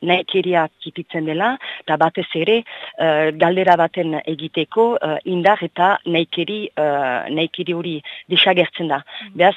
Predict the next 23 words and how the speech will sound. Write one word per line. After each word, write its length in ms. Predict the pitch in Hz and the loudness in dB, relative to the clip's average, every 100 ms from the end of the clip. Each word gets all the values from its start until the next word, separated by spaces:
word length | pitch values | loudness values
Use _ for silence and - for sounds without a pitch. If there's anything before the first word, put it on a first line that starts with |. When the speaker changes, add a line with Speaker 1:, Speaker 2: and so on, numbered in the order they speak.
| - | 0
Speaker 1:
eh, 500 | 175 156 151 135 131 - | -2 0 0 0 -2 -2
hori 220 | 180 196 | -2 -2
dugu 260 | 190 208 180 | -4 -4 0
gaur 200 | 165 170 | 0 -2
egun, 280 | 160 165 | -4 -4
eh, 360 | 147 143 139 127 | -4 -6 -8 -8
ikusten 520 | 147 - 151 - 214 | -10 -10 -8 -4 -2
da, 160 | 175 175 - - - | 0 -2 -4 -18 -6
moztura 480 | 180 185 - 175 160 | -2 -2 -2 0 2
hori, 320 | 151 196 277 | 2 -2 -6
eta, 380 | - 151 135 135 - - - - | -2 0 2 0 -8 -20 -20 -12
eh, 380 | 135 147 - 120 | -8 -6 -6 -6
behar 260 | 120 156 170 | -4 0 0
ditugu, 420 | 180 - 156 208 | -2 -8 -8 -4
bai, 240 | 175 196 160 | -2 -2 0
bai, 300 | 170 170 160 | -2 -2 -2
eh, 260 | 147 143 | -4 -4
bai 240 | 156 170 175 | -2 -2 -2
proiektuak 600 | - 175 156 - 180 - | -4 -6 -6 -2 -2 -2
eta 180 | 160 156 | -4 -2
bai 200 | 180 180 | -2 -2
politikak 580 | 175 170 175 - - | -6 -8 -8 -10 -4
eraman, 380 | 170 160 180 220 | -4 -2 -2 -4